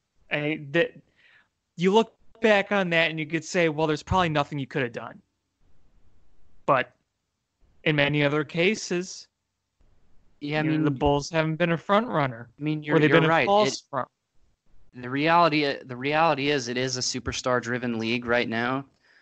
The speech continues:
Speaker 2: Uh, i-, in rare occasions, you can make, you can make do without. I mean, it, I think to, to do that, it takes a generational coach, kinda like Greg Popovich.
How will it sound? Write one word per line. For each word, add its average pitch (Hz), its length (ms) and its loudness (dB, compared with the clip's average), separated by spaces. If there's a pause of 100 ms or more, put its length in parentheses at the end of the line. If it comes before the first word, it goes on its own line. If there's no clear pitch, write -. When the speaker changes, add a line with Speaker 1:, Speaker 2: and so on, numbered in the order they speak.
(160)
Speaker 2:
Uh, 110 240 2 (260)
i-, 143 380 -4
in 139 320 -2
rare 147 500 6
occasions, 123 880 -4 (180)
you 131 160 -6
can 123 200 -4
make, 120 220 -2 (340)
you 123 140 -6
can 120 160 -6
make 120 240 -2
do 120 220 -2
without. 117 480 2
I 127 80 -6
mean, 127 160 -6
it, 120 280 -6 (160)
I 127 120 -6
think 131 260 -6
to, 127 100 -8
to 113 240 -12
do 131 180 -4
that, 127 200 2
it 117 120 -8
takes 117 280 -8
a 127 40 -10
generational 123 800 -6
coach, - 460 -6
kinda 117 220 -6
like 110 180 -4
Greg 120 300 -6
Popovich. 113 680 -2